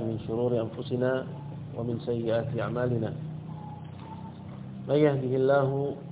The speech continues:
فلا مضل له ومن يضلل فلا هادي له. أشهد أن لا إله إلا الله وحده لا شريك له. وأشهد أن محمدا عبده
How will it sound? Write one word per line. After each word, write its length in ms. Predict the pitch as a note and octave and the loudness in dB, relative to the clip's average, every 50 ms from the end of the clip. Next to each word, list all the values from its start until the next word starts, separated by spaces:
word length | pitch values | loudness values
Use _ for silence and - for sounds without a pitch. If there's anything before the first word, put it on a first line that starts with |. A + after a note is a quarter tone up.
| - - C3+ | -8 0 4
فلا 220 | C3+ C#3 C#3+ C3+ | 6 8 8 8
مضل 440 | C3 A#2+ B2 A#2+ C3 B2+ B2 A#2+ A#2+ | 6 6 4 2 2 2 2 2 2
له 140 | C3 C3+ C3+ C#3 - - - - - - - - - - - - - - - - - - - - - - - - - - - - - | 2 0 0 -2 -6 -10 -12 -12 -14 -14 -14 -14 -14 -14 -16 -16 -16 -16 -16 -14 -14 -14 -14 -12 -12 -12 -12 -12 -14 -14 -10 -6 -2
ومن 200 | B2 C3 C3+ C#3 | 2 2 4 4
يضلل 560 | C3 C#3 C3+ C3 B2+ C3 C3+ C#3 C#3+ C3 - - - - - - - | 4 2 2 2 2 2 2 2 0 -2 -4 -6 -10 -12 -12 -6 0
فلا 300 | A#2+ B2 C3 B2+ A#2+ A#2+ | 2 4 4 4 4 4
هادي 260 | A#2 A2+ A#2 A#2+ A#2+ | 2 0 2 2 2
له. 120 | B2 A#2 A2 - - - - - - - - - - - - - - - - - - - - - - - - - - - - | 2 0 -2 -6 -10 -14 -14 -14 -14 -14 -14 -14 -16 -16 -16 -18 -18 -18 -18 -18 -18 -18 -18 -18 -18 -18 -18 -18 -18 -14 -8
أشهد 220 | - B2+ B2 B2 | -2 -2 2 4
أن 220 | B2+ B2 B2 B2 B2 | 4 4 6 6 4
لا 180 | B2+ C3 C3 | 4 4 4
إله 300 | B2 B2 B2 B2 A#2+ A#2+ | 4 2 2 2 2 2
إلا 240 | B2 A#2 A#2+ A#2 A#2+ | 0 0 0 0 -2
الله 240 | A#2 A#2 A#2+ B2 B2+ | 0 0 2 2 2
وحده 420 | B2 A#2+ A#2 A#2 A#2 A#2+ A2+ A#2+ A#2 | 2 2 0 -2 -2 -2 0 0 0
لا 200 | A#2+ B2+ B2+ B2 | 2 2 2 2
شريك 380 | A#2+ A#2 A#2+ B2 C#3 C3 C3+ | 0 0 -2 0 0 0 0
له. 160 | B2 A#2+ A2+ G#2+ - - - - - - - - - - - - E3+ F3 F3+ - - - - - - - - - - - - - - - - - | 0 0 0 -2 -6 -10 -14 -14 -18 -18 -18 -18 -18 -18 -18 -16 -16 -16 -14 -14 -14 -14 -14 -14 -16 -16 -18 -18 -18 -16 -16 -16 -16 -14 -8 -2
وأشهد 360 | - - B2+ - - B2+ B2 | 2 2 2 2 2 0 2
أن 280 | B2+ B2+ B2+ C#3 C3+ C3+ | 2 2 2 0 0 0
محمدا 640 | B2+ B2+ B2 A2 G#2+ B2+ C3+ B2+ B2+ A#2 A#2 A#2+ A#2 | 0 2 0 0 -2 0 0 2 2 2 2 2 0
عبده 360 | G#2+ A2+ - - B2+ A#2+ A2+ | 0 -2 -2 -2 -4 -2 -2